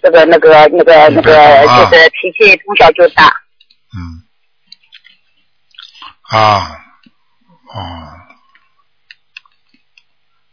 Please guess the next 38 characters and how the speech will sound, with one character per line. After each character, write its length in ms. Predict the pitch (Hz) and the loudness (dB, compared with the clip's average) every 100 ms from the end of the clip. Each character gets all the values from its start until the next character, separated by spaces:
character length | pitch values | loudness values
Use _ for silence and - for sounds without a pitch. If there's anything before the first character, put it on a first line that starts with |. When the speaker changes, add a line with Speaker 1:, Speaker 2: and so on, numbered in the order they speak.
| _ 1077 1077 1077 _ 1077 _ _ _ _ _ _ _ _ _ _ _ _ | _ _ _ _ _ _ _ _ _ _ _ _ _ _ _ _ _ _
Speaker 2:
我 100 | - | -6
告 160 | - 180 | -2 0
诉 120 | 156 | 0
你 140 | 156 | 0
啊。 380 | 135 127 113 85 _ _ _ _ _ _ - | 0 2 0 -2 _ _ _ _ _ _ -6
Speaker 1:
哎。 300 | - - - - - - | -2 0 0 -4 -20 -10
Speaker 2:
他 140 | - 170 | -4 -2
现 180 | 185 | 0
在 100 | 180 | 0
身 220 | 175 185 175 | 0 0 0
上 200 | 170 156 | 0 0
有 140 | 127 | -2
一 140 | 127 | -2
个 100 | 151 | -2
男 260 | 143 113 120 | -2 0 -2
的。 180 | 127 113 _ _ _ _ _ _ _ _ _ _ _ - | -2 -4 _ _ _ _ _ _ _ _ _ _ _ -6
Speaker 1:
男 220 | 233 226 | -2 0
的， 80 | 269 - - _ - | 0 0 -2 _ -2
哦。 340 | 247 233 113 - | 0 2 0 -2
Speaker 2:
一 120 | - 139 | -4 -2
个 100 | 160 | 0
男 280 | 135 113 | 0 -2
的， 140 | 127 123 _ - - - - | -2 -6 _ -20 -20 -20 -10
啊， 840 | 131 139 143 143 143 135 131 131 - | -2 0 2 2 2 2 0 -2 -4
Speaker 1:
嗯。 80 | 135 | -4
Speaker 2:
年 220 | 139 170 | -2 -2
纪 300 | - 156 156 | -2 -2 -2
不 160 | - 160 | -2 -4
是 160 | 156 | -2
太 200 | 147 135 | -2 -2
小， 320 | 113 - 85 82 | -2 -4 -6 -8
蛮 200 | 120 120 | -6 -4
大 240 | 131 113 | -2 -2
的， 180 | 101 - | -4 -10
大 140 | - 123 | -6 -4
概 160 | 127 | -4
将 220 | 120 127 123 | -2 -4 -2
近 280 | 120 110 | -4 -6